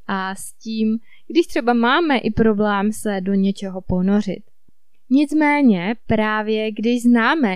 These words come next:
i své vlastní hodnoty, je to, jako kdyby jsme měli vlastní kompas,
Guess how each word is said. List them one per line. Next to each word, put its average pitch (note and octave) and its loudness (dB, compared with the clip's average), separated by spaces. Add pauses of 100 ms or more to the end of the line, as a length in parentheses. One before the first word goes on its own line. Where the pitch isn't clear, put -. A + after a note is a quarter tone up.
i G#3+ 0
své G#3 -2
vlastní G#3+ -2
hodnoty, A3 -2 (600)
je C4+ 2
to, C#4+ 4
jako C#4+ 4
kdyby B3 0
jsme C4+ 0
měli B3+ 4
vlastní B3 -2
kompas, A3 2